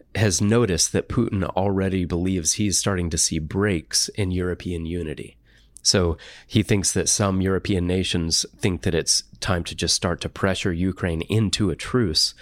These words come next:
so that they can kind of get back to buying cheap energy from Russia.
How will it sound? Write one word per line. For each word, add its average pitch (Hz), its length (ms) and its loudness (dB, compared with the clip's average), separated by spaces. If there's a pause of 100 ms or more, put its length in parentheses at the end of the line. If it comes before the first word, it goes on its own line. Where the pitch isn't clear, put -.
(200)
so 110 180 4
that 87 140 0
they 98 140 0
can 85 180 -4
kind 90 180 -2
of 82 300 -8
get 95 180 0
back 90 280 -2
to 87 80 -2
buying 85 500 -2 (460)
cheap - 280 2
energy 80 360 0
from 78 200 -4
Russia. 82 380 -2